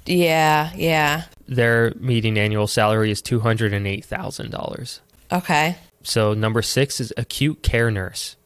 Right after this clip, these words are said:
Speaker 2: These nurses provide advanced nursing care for patients with acute conditions like heart attacks, respiratory distress, or shock.
Speaker 1: Mm-hmm.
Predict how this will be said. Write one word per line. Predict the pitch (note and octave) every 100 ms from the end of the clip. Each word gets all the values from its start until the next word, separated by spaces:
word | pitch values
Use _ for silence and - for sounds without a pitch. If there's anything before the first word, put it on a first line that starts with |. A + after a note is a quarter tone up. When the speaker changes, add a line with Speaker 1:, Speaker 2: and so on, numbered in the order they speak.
| _ -
Speaker 2:
These | A#2+ A#2 A2+
nurses | A2+ - A2+
provide | - A2+ G#2 G#2
advanced | G#2+ G#2 A2 -
nursing | G#2+ G#2 - G#2+
care | - G2
for | -
patients | G2+ A2+ A2 G#2+ G#2
with | G#2+ G2+
acute | - - A#2
conditions | - G#2+ G#2 - G#2
like | G#2 -
heart | G#2+ G#2
attacks, | - G#2 G#2 -
respiratory | G#2 A2+ - G#2+ G#2 G2+
distress, | G#2 - A2 G2+ - - _ -
or | A#2
shock. | - G#2+ G2 - - -
Speaker 1:
Mm-hmm. | G3+ F#3+ F3 F3+